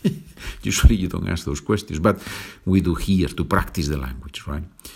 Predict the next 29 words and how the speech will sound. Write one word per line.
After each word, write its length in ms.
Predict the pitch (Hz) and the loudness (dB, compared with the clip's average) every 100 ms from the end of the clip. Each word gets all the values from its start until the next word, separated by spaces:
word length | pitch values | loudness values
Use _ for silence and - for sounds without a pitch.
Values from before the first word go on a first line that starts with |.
| - - _ - | -20 -20 _ 0
And 160 | 110 | 2
in 100 | 127 | 4
certain 460 | 120 185 196 117 92 | 4 4 4 2 0
contexts, 680 | - 64 - - - - - | 0 -4 -6 -8 -6 -8 -8
you 100 | 76 | -8
can 200 | 73 67 | -6 -4
ask 260 | 67 67 - | -4 -4 -6
those 220 | 73 73 | -12 -12
questions. 520 | - 71 - - - - _ - - - - _ _ _ _ _ _ _ - | -10 -12 -10 -12 -14 -16 _ -20 -20 -20 -20 _ _ _ _ _ _ _ 2
"¿Qué 240 | 151 170 | 4 4
hiciste 800 | 170 107 - 156 147 - - 85 | 4 0 0 -2 -2 -2 -2 -2
con 240 | - 85 82 | 0 -2 0
tus 240 | 82 - | -2 0
amigos 720 | 78 113 107 104 98 - - _ | 2 2 2 0 -2 -4 -8 _
en 220 | 110 113 | 2 2
el 200 | 107 98 | 2 0
verano?" 520 | 95 90 78 65 69 - - - _ _ _ _ _ _ _ _ _ _ _ _ _ _ _ _ _ _ _ _ _ _ _ _ - _ _ _ _ _ _ _ | 0 0 0 -4 -8 -12 -16 -16 _ _ _ _ _ _ _ _ _ _ _ _ _ _ _ _ _ _ _ _ _ _ _ _ -20 _ _ _ _ _ _ _
What 200 | 110 120 | 0 0
did 140 | 110 87 | 0 -2
you 120 | 85 | 0
do 140 | 85 | 0
with 240 | 87 185 - | 2 2 0
your 160 | - | -10
friends 680 | - - 123 120 117 - - | -6 0 0 0 -2 -6 -4
in 240 | 101 101 95 | -2 0 -2
summer, 560 | - 55 50 - - - | -4 -8 -10 -14 -18 -6
during 360 | 85 80 76 | -4 -4 -6
the 100 | 71 | -6
summer? 420 | - - - - | -8 -10 -16 -20